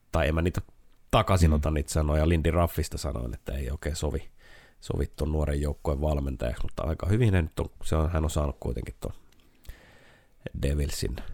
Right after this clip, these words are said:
Speaker 2: On
Speaker 1: pelaamaan.
Speaker 2: saanut pelaamaan. Mä oon edelleen sitä mieltä, että ei ole oikein coachi, mutta tota, hänellä on nyt liian hyviä pelaajia, että he suorittaa niin hyvin siinä.
Speaker 1: Joo.
Speaker 2: No
Speaker 1: Jesper
Speaker 2: ei oteta
Speaker 1: Bratt
Speaker 2: Lindilt,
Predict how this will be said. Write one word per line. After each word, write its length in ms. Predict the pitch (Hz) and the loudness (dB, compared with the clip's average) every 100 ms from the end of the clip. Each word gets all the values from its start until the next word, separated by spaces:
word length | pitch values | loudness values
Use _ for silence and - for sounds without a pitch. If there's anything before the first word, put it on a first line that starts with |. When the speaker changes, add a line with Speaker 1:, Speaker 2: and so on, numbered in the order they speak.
| - - - - - - - - - - - _ _ - | -10 -14 -18 -20 -20 -20 -20 -18 -18 -18 -20 _ _ -4
Speaker 2:
On 100 | 90 | 2
Speaker 1:
pelaamaan. 360 | 95 131 151 104 | 6 8 8 6
Speaker 2:
saanut 460 | 95 90 87 - - | 6 4 4 0 0
pelaamaan. 320 | 78 80 80 | 0 2 4
Mä 80 | 82 | 6
oon 100 | 87 | 6
edelleen 320 | 85 80 73 | 6 4 2
sitä 180 | - 76 | 2 2
mieltä, 280 | 71 67 | 2 0
että 160 | 64 - | -4 0
ei 60 | 71 | 2
ole 100 | 76 | 4
oikein 320 | 78 65 73 | 2 0 -2
coachi, 420 | 76 78 78 - | 2 2 0 0
mutta 360 | 78 78 - 78 | 0 0 -4 -4
tota, 340 | 76 - 69 | -2 -2 0
hänellä 280 | 78 87 85 | 2 4 4
on 40 | 85 | 4
nyt 160 | 85 | 2
liian 240 | 82 78 76 | 2 4 4
hyviä 240 | 71 73 - | 4 0 0
pelaajia, 380 | 65 67 62 62 | -2 0 -2 -4
että 140 | - | -6
he 40 | - | -10
suorittaa 680 | - 64 58 - - 50 76 _ _ _ _ - | -6 -4 -6 -10 -10 -10 -10 _ _ _ _ -10
niin 100 | - | -6
hyvin 280 | 69 58 69 | -4 -2 -2
siinä. 180 | 67 73 | 0 4
Speaker 1:
Joo. 320 | 78 76 76 - - - - - - | 6 6 4 4 2 -2 -20 -20 -8
Speaker 2:
No 120 | 64 | 0
Speaker 1:
Jesper 180 | 62 - 90 | 6 8 10
Speaker 2:
ei 120 | 87 | 10
oteta 160 | 85 87 | 8 8
Speaker 1:
Bratt 120 | 87 85 | 8 8
Speaker 2:
Lindilt, 400 | 82 85 80 | 8 6 4